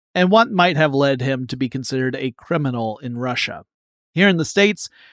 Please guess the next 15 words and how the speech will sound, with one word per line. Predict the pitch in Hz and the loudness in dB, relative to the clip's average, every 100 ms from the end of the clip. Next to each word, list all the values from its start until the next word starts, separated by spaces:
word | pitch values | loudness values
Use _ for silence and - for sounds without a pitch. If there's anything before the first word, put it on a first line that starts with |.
| _ - | _ 2
there | 151 151 | 4 4
are | 143 | 2
people | 135 - 165 | -2 2 4
who | 156 143 131 | 6 6 2
certainly | - - 156 | -2 -4 -4
take | 143 147 - | -2 -2 0
issues | 151 - 175 165 131 | 0 2 2 0 0
with | 131 | -4
some | - 147 | -2 -4
of | |
the | 135 | -2
things | 135 156 147 - - | -2 -2 -4 -8 -10
Stone | - 160 147 143 | -2 2 2 2
has | 139 127 | 0 -2
said, | - 202 262 269 | 0 2 2 0